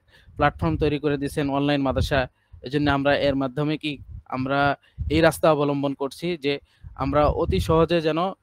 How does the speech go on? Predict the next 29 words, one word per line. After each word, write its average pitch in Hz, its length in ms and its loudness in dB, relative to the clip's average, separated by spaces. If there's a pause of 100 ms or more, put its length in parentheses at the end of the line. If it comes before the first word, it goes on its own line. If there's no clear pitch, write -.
(180)
এলেম 165 280 2
শিক্ষা, 151 280 -8 (140)
শিক্ষা - 300 -6
করতে 135 260 -6
পারি 107 220 -6 (480)
এবং 135 180 0
এলেমে 156 540 0 (800)
পরিপূর্ণ 165 460 2
জ্ঞান 151 300 4
হাসিল 139 360 -2
করতে 143 300 -4
পারি। 110 240 -4 (1080)
আর 131 380 4
বলা 135 220 0
হয়েছে 160 220 -2
যে 156 180 2
এলেম 156 340 0
যে 156 220 2
অন্বেষণ 156 440 -2
করে, 147 280 2
তার, 139 260 4
আহ, 135 920 -2 (220)
পায়ের 151 280 2
নিচে 170 300 -2
ফেরেশতারা 160 600 4 (400)
নূরের 165 300 2
পর 156 240 4
বিছায় 127 320 -4
দেয়। 95 180 -8